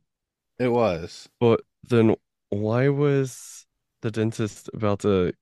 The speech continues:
Speaker 2: just throw him away instead of flushing him?
Speaker 1: I did not understand that either. I think, like, he was trying to do that quick to try and hide him from, what's it, her,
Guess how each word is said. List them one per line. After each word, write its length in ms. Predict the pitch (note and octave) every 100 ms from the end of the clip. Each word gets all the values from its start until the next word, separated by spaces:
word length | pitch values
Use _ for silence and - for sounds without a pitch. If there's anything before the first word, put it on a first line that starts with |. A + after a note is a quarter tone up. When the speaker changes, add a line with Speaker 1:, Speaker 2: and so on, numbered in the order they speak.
| _ _ _ _ _ _ -
Speaker 2:
just 300 | A#2+ - -
throw 380 | G2 G2+ G2+ G#2+
him 220 | A2+ G2
away 640 | C2+ F2 G#2 F#2+ B1+ A#1+ - -
instead 360 | F#2 - F2+
of 80 | D#2
flushing 420 | - G#2 G#2+ - -
him? 280 | - G2 - _ _ _ _ -
Speaker 1:
I 160 | A2
did 200 | A2 A#2+
not 240 | B2+ B2 B2
understand 640 | A#2+ A2+ G#2+ - G2+ G2+
that 200 | G2+ F#2
either. 540 | D#2+ G2 G2+ G#2+ G#2+ A2+ _ _ _ _ _ -
I 140 | G#2 F#2+
think, 500 | G2+ A2 A2 - _ _ _ _ _ -
like, 200 | G#2 F2 _ _ -
he 120 | A2
was 180 | G#2 F#2+
trying 300 | - G2+ G2+
to 60 | G2
do 160 | F#2+ G2
that 240 | F#2 -
quick 320 | - A2 -
to 120 | -
try 300 | D#2 - F#2+
and 100 | F2+
hide 360 | F2 F2 F#2+ F#2+ - -
him 240 | G2+ F#2+ F#2
from, 540 | - F#2+ F#2+ F#2+ F#2 - _ _ _ _ _ _ _ _ -
what's 300 | D#2 F#2 -
it, 60 | -
her, 280 | - -